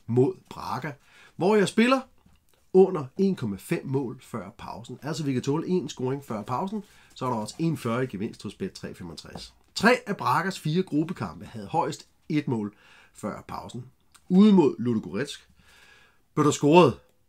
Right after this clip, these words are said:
efter syv minutter til et nul af Braga, og det blev så også kampens resultat. Mod Røde Stjerne i deres udkamp mod Røde Stjerne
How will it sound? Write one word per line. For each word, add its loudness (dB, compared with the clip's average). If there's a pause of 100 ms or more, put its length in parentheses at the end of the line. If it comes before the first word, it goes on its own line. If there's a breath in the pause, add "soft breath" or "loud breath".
(480)
efter 2
syv 4 (100)
minutter -4 (760)
til -4
et -4
nul 0
af -14
Braga, -8 (260)
og -4
det 2
blev -4
så -4
også -6
kampens -10
resultat. -10 (640)
Mod 0
Røde 0
Stjerne -4
i -6
deres -4
udkamp -4
mod -4 (600 soft breath)
Røde -2
Stjerne -2